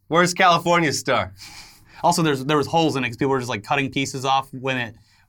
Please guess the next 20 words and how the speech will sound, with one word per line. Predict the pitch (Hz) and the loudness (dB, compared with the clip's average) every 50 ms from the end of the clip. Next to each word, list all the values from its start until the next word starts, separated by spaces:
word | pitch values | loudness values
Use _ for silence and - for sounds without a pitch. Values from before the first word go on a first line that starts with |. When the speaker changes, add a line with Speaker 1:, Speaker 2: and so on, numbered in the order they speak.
| _ | _
Speaker 2:
uh, | - 131 127 120 117 113 | 0 0 2 2 2 0
during | 110 117 135 131 131 127 | -2 -2 -2 -2 -2 -2
that, | 123 123 127 127 - 147 | -2 -2 -2 -2 -2 -4
uh, | 131 123 120 | -2 -2 -2
whole | 135 139 131 | -2 -4 -2
conflict | - 147 143 143 139 - 147 139 131 139 - | 0 2 2 2 2 -2 -4 -4 -4 -4 -4
and | 139 131 | -2 2
Speaker 1:
Typical. | 190 180 143 - 123 - - 90 78 - _ _ _ - - | 2 2 2 0 -4 -8 -10 -10 -12 -14 _ _ _ -6 -2
Speaker 2:
keeping | - 185 175 175 165 165 | 0 0 2 2 2 2
little | 165 160 | 4 4
mementos. | 156 147 156 160 165 165 156 175 160 160 160 160 - - _ _ _ _ _ _ - - | 4 2 2 2 0 0 0 -2 -2 -2 -4 -6 -10 -14 _ _ _ _ _ _ -6 -2
Uh, | - 185 240 | 0 2 4
anyways, | 285 254 208 156 120 107 104 - - _ _ _ _ _ - _ _ _ _ - - _ _ _ _ _ _ _ _ _ _ _ _ - | 4 4 2 2 0 -4 -6 -10 -14 _ _ _ _ _ -20 _ _ _ _ -20 -20 _ _ _ _ _ _ _ _ _ _ _ _ -4
it's, | 190 185 - - _ _ _ | -4 -4 -4 -8 _ _ _
it's | - 160 - - | -12 -10 -4 0
fine. | 185 175 156 147 143 139 143 - | 2 2 2 2 0 -4 -4 0
I | 165 | 0
like | 165 165 151 | 2 2 0
it | 151 135 | 0 -2
here. | 143 143 143 143 | 0 0 -2 -2